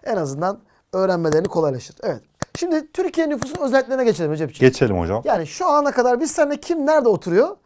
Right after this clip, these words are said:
Speaker 1: onu gördük.
Speaker 2: Gördük.
Speaker 1: Şimdi özelliklerimiz. Yani bizim nüfusumuzun hangi özellikleri var? Bir, köyden kente göç nedeniyle kent nüfusu çok çok daha fazladır.
Speaker 2: Evet hocam.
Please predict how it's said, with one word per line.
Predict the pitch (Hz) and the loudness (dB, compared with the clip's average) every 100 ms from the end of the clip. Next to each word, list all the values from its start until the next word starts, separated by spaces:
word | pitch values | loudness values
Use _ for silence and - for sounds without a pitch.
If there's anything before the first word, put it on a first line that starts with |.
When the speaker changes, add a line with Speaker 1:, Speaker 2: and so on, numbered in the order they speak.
| _ - | _ 0
Speaker 1:
onu | 247 247 | 2 6
gördük. | 165 277 113 | 6 4 6
Speaker 2:
Gördük. | 127 104 - - | 8 8 6 -12
Speaker 1:
Şimdi | - - 339 349 - | -12 -8 -4 -4 4
özelliklerimiz. | 240 214 160 147 117 101 208 | 6 6 4 -2 -12 -8 -4
Yani | 160 147 | -4 -6
bizim | 226 233 196 - | -8 -8 -8 -10
nüfusumuzun | 180 151 147 165 233 277 | -10 -8 -10 -10 -10 -10
hangi | 220 226 175 | -6 -4 -2
özellikleri | 139 127 104 | -4 -6 -14
var? | 80 - 202 | -18 -6 0
Bir, | - - _ _ _ _ _ _ _ _ _ _ | 0 0 _ _ _ _ _ _ _ _ _ _
köyden | - 320 370 349 | 2 2 2 0
kente | - 311 330 | 0 0 0
göç | 262 180 311 294 | -2 0 0 0
nedeniyle | 277 240 240 175 131 113 _ | 0 0 2 2 0 -6 _
kent | - 302 330 | 0 2 2
nüfusu | 294 202 214 165 277 - _ | 0 -6 -6 -6 -10 -12 _
çok | - 285 - | -4 -4 -2
çok | 214 - | -8 -2
daha | 202 165 | 0 0
fazladır. | 147 123 - _ _ _ - | -4 -10 -20 _ _ _ 2
Speaker 2:
Evet | 123 123 98 | 4 4 2
hocam. | 82 | -4